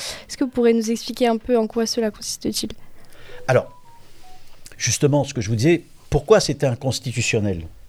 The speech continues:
Speaker 2: Parce qu'on utilise un projet de loi de finances. Projet de loi de finances, c'est quoi ? C'est ce que je vous ai dit tout à l'heure. On, on prépare le budget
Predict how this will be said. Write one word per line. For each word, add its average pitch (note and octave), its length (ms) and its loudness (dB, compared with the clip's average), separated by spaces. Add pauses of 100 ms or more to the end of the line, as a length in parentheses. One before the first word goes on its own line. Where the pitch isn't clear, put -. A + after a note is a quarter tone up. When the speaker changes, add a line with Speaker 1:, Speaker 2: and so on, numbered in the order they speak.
(1200)
Speaker 2:
Parce D#3+ 200 4
qu'on D3 320 -2
utilise D3 680 0
un A2+ 80 2
projet D#3 360 2
de C3+ 120 2
loi B2+ 200 4
de A2 120 2
finances. - 760 -2 (880)
Projet G#2+ 300 0
de G2+ 80 -2
loi G#2 100 2
de - 80 -6
finances, A#2 280 0
c'est A2 100 0
quoi ? G#2 160 0
C'est G2+ 100 -4
ce - 80 -4
que A2 80 0
je F2+ 100 -2
vous F#2 140 -2
ai G2 40 2
dit - 40 -8
tout - 80 -2
à F#3+ 40 2
l'heure. E3+ 200 2 (640)
On, G#2 500 2
on G2+ 120 0
prépare C#3+ 340 4
le D#3 80 6
budget C3 360 2